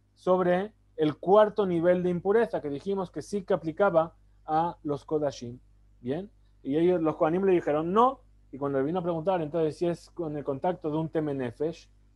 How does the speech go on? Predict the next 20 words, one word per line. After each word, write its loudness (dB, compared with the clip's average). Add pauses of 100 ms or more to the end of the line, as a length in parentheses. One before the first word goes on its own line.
(100)
¿sí? -4
Y -4
ahí 4
le 2
dijeron -2
sí, -10 (200)
no, -2 (320)
también, -6 (420)
en -6
el -2
otro 0
caso 2
también -4
era 0 (260)
la -4
respuesta -4
sí. -20 (160)
Entonces -4
dice -2
así, -10